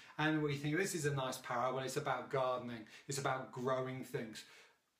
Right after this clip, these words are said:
It's not, it's a strange thing. It's not about that at all. It's not really anything to do with the sort of nice imagery. It's an odd, strange, difficult parable, because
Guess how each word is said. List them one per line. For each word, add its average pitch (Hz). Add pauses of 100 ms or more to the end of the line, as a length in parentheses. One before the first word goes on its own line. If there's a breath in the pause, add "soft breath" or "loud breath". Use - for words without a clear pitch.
(200)
It's -
not, 240 (600)
it's 220
a -
strange 277
thing. 147
It's 165
not 294 (500)
about 240
that 226
at -
all. 294
It's 208
not 247 (100)
really 226 (260 loud breath)
anything 220
to 220
do 233
with 208 (420 loud breath)
the 233
sort 220
of 202
nice 214 (220 loud breath)
imagery. 233
It's -
an 208
odd, 226 (140)
strange, 233
difficult 214 (440)
parable, 208
because 160